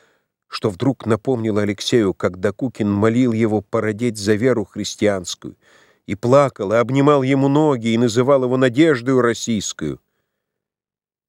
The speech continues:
«Присягать не хочешь»,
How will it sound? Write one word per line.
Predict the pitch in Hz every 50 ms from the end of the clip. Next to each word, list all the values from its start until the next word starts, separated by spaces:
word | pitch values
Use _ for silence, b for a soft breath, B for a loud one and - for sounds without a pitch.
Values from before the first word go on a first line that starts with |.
| _ _ _ _ _ _ _ _ _ _ _ _ _ _ _ _ _ _ _ _ _ _ _ _ _ _ _ _ _ _ _ _ _ _ _ _ _ _ _ _ _
«Присягать | - - 90 87 - - 101 101 120 135 131 - -
не | 131 139
хочешь», | 127 - - 170 131 - - - - - - - - -